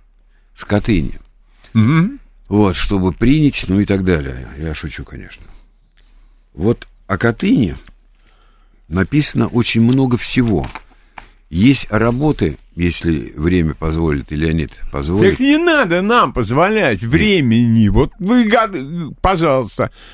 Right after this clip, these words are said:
Speaker 2: говорите сейчас о Катыни.
Speaker 1: Говорю, первое. Любое исследование о Катыни,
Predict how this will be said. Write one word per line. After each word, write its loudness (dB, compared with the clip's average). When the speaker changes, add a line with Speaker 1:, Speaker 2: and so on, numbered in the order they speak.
Speaker 2:
говорите 2
сейчас 0
о -2
Катыни. 0
Speaker 1:
Говорю, 2
первое. 0
Любое 4
исследование 2
о 0
Катыни, 0